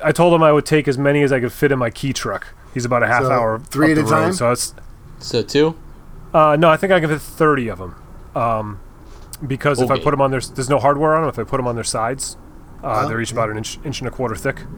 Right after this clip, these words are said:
Speaker 1: and my bed is fifty inches wide. So
Speaker 2: You know, Phil and I was doing the math, and we, we figured out, and Casey verified it, and she's smarter than both of us, um,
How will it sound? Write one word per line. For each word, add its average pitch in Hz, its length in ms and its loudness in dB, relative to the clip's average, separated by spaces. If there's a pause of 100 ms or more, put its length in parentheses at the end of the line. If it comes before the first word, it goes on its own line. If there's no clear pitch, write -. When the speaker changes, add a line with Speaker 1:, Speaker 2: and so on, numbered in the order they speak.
(120)
Speaker 1:
and 117 140 -6
my 110 100 -2
bed 113 260 -4
is 107 300 -4
fifty 123 300 -8
inches 107 200 -8
wide. 113 280 -6 (200)
So - 280 -12
Speaker 2:
You 175 80 0
know, 175 240 4
Phil 214 280 2
and 240 100 0
I 214 120 4
was 165 160 2
doing 165 220 2
the 147 60 2
math, 139 500 -2
and 135 120 -4
we, 170 240 0
we 151 220 -2
figured 175 340 2
out, 139 200 2
and 131 100 -4
Casey 156 300 0
verified 131 440 2
it, 113 120 -4
and 117 100 -6
she's 143 220 -2
smarter 131 300 2
than 110 140 0
both 127 220 0
of 101 100 -6
us, 104 240 -6 (680)
um, 120 520 0